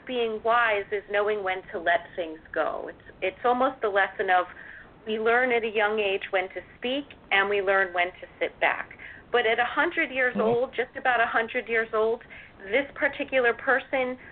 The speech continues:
Speaker 1: filed a brief at midnight last week. So he's still working on his knowledge, and he's still sharing his wisdom. And if I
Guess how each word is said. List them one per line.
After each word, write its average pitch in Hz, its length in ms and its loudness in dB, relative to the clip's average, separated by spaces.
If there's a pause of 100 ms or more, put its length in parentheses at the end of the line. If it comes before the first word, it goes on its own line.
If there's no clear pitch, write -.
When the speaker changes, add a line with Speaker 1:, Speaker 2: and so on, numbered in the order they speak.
(240)
Speaker 1:
filed 254 340 4
a 247 60 0
brief 247 420 -4
at - 220 -2
midnight 214 560 0
last 143 240 -2 (100)
week. 120 220 -10 (220)
So 220 240 4 (360)
he's 349 240 2 (200)
still 277 360 0
working 262 460 0
on 202 240 0
his 214 160 -10 (100)
knowledge, 214 460 0
and 185 180 -8
he's 214 220 -8 (220)
still 208 200 2 (140)
sharing 208 300 2
his 196 220 -4
wisdom. 185 520 2 (400)
And 202 160 2
if 202 120 -2
I 226 120 4